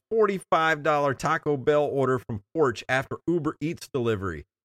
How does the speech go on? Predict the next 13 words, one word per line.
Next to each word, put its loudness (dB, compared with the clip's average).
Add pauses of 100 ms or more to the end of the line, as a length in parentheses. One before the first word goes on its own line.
(100)
That's -2
not 2
a -2
bear. 4
That's 0
Jacob -2
Craig -2
in -6
that -6
picture -6
right 4 (320)
there. -2 (380)
<laughs> 2